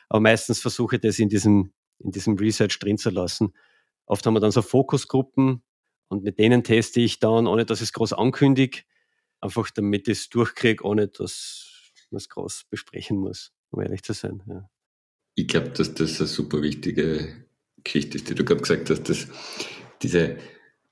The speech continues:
Speaker 2: man merkt's dann eh, wer dafür brennt für das Thema und, und wie hoch die Wertschätzung beim Kunden schon ist, ähm, für konkrete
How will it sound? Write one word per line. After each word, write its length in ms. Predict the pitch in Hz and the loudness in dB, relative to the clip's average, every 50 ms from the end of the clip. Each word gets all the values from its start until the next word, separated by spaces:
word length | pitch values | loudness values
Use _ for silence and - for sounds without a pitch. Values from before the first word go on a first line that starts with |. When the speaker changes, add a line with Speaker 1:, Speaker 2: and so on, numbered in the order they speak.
| _ _ _ | _ _ _
Speaker 2:
man 160 | - 98 98 | 4 4 6
merkt's 380 | 98 98 104 110 - - - - | 6 6 4 2 0 -4 -2 0
dann 160 | - 101 92 | 2 2 4
eh, 440 | - 82 85 90 95 90 87 - - - | 4 4 4 6 6 4 4 2 -2 0
wer 240 | 78 80 82 82 78 | 2 2 2 4 2
dafür 260 | 85 82 - 90 80 | 0 0 0 0 0
brennt 460 | - - 82 78 76 78 80 78 - | 0 0 0 0 2 2 2 0 0
für 160 | - - 76 | -2 0 0
das 200 | 71 73 - - | 0 -2 -4 -4
Thema 340 | - - 67 69 69 65 65 | -2 -2 0 2 2 0 0
und, 420 | - - - - - - - - | 0 -2 -2 -4 -6 -10 -8 -4
und 240 | - 80 80 - - | -2 -2 -2 0 2
wie 100 | 87 82 | 2 4
hoch 220 | 82 85 87 85 - | 4 4 2 2 0
die 160 | - 85 73 | 0 0 2
Wertschätzung 580 | 76 76 69 - - 87 76 - - 80 76 | 2 2 0 0 0 0 0 0 -2 -2 0
beim 140 | - 92 80 | 2 0 0
Kunden 460 | 76 - 87 87 87 85 85 85 80 | 2 2 4 4 4 4 2 0 -2
schon 180 | 78 - - 67 | 0 0 0 0
ist, 420 | 65 73 - - - - - - - - - | 0 0 -2 -4 -6 -10 -12 -14 -16 -8 -6
ähm, 260 | 71 71 73 73 76 | -4 -2 0 -2 -2
für 280 | - - - - 82 78 | -4 -8 -6 -4 -4 -2
konkrete 1120 | - - 82 80 - - 80 80 80 80 80 82 80 78 78 76 73 73 71 73 - - | 0 0 0 0 2 2 2 2 2 0 0 2 2 2 2 2 0 0 -2 -4 -8 -14